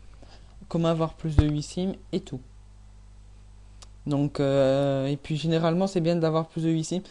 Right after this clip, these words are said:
Perso, moi ça, ça bug pas, donc normalement ça devrait faire pareil avec vous. De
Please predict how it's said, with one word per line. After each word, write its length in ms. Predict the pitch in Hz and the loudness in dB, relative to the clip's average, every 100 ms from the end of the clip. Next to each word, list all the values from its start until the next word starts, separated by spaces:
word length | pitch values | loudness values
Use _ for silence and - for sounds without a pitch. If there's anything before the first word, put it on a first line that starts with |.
| - - - - | -16 -20 -20 4
Perso, 500 | 208 196 - 247 254 | 6 6 10 12 12
moi 240 | 233 226 | 10 6
ça, 280 | 247 - 220 - | 6 6 6 6
ça 180 | - 196 | 6 8
bug 260 | 220 220 196 | 8 8 6
pas, 200 | 202 226 | 6 6
donc 280 | 190 165 | 4 2
normalement 480 | 190 190 196 196 214 | 2 4 4 4 2
ça 160 | 254 208 | 2 0
devrait 220 | 190 190 | 2 2
faire 300 | 196 214 - | 0 -2 -2
pareil 340 | - 202 214 | 0 2 2
avec 220 | 208 190 - | 2 2 0
vous. 60 | |
De 40 | 143 | -6